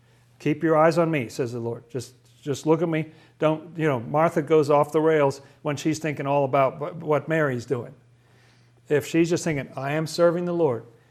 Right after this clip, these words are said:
Mary's doing something else, I don't, but la, la, la, la, la, la, la, I don't, you know, I, I'll just pay <laughs> attention to what I'm doing right, right in front of me here and not get all in a twist about what she's doing." Look at Luke twelve,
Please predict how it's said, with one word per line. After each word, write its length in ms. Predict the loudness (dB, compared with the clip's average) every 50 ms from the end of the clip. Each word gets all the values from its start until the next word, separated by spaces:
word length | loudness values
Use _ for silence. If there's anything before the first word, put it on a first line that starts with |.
| _ _ _
Mary's 460 | -12 -8 -6 -4 -2 -2 -2 -2 -2
doing 200 | -2 -4 -4 -4
something 280 | -4 -6 -6 -6 -4 -2
else, 240 | -2 -2 -2 -4 -4
I 140 | -2 -2 0
don't, 220 | -2 -2 -4 -4 -2
but 220 | 0 0 0 -4 -10 -6
la, 180 | 0 4 6 8
la, 140 | 8 8 8
la, 200 | 8 8 6 6
la, 160 | 6 6 4
la, 120 | 4 4
la, 200 | 4 4 4 4
la, 260 | 2 2 0 0 0 0
I 40 |
don't, 180 | -2 -2 0 2
you 80 | 2 2
know, 160 | 2 0 -4 -10 -18 -20 -20 -8 -2
I, 120 | 0 0 0
I'll 240 | 2 2 0 0
just 160 | 0 -2 -2 0
pay 140 | 2 2
<laughs> 60 | 2 2
attention 320 | 0 0 -2 0 0 -2
to 60 | 0
what 180 | 2 2 2 2
I'm 140 | 2 -2 -4
doing 280 | -6 -6 -6 -4 -4
right, 140 | -6 -6 -8 -10 -16 -20 -6 -2
right 140 | -2 0 0
in 60 | -2
front 260 | -4 -2 -2 0 0
of 80 | -2 -4
me 140 | -6 -6 -6
here 240 | -6 -6 -6 -8 -10 -16 -20 -20 -20 -14 _
and 400 | -4 -4 -4 -4 -4 -6 -6 -2
not 340 | 2 2 2 2 0 -2 -6
get 320 | -4 -4 -4 -4 -6 -10 -10
all 480 | -6 -4 0 0 2 2 0 -2 -4 -6
in 140 | -6 -6
a 60 | -6 -4
twist 360 | 2 4 4 4 4 0 -4
about 400 | -2 2 4 4 4 2 2 2
what 200 | 2 2 2 2
she's 300 | -2 -4 -2 -2 -2 -2
doing." 200 | -2 -4 -6 -6 -10 -18 -20 _ -20 -20 -20 -20 -16 _ 2
Look 160 | 4 4 4
at 100 | 4 6
Luke 260 | 6 4 4 4 0
twelve, 560 | 0 4 6 6 6 4 2 -2 -14 -20 -20